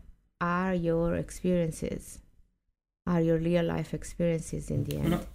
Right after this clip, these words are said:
Speaker 1: And the
Speaker 2: I, I
Speaker 1: best
Speaker 2: think
Speaker 1: thing are that.
Speaker 2: But to me, that's a very interesting,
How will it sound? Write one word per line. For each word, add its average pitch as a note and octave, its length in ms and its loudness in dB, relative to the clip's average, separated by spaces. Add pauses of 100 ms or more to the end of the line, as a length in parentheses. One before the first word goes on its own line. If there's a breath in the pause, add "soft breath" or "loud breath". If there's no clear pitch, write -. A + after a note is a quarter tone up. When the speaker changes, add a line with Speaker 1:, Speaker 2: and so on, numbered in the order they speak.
(220)
Speaker 1:
And E3 160 2
the D#3+ 140 4
Speaker 2:
I, E3 40 6
I F3 60 8
Speaker 1:
best E3 140 6
Speaker 2:
think - 120 8
Speaker 1:
thing F3 120 6
are E3 120 2
that. F3 380 2 (1000)
Speaker 2:
But D#3 100 -2
to D3+ 80 2
me, F3+ 100 6
that's B2 260 2
a - 60 -4
very C3 220 4
interesting, A#2+ 480 4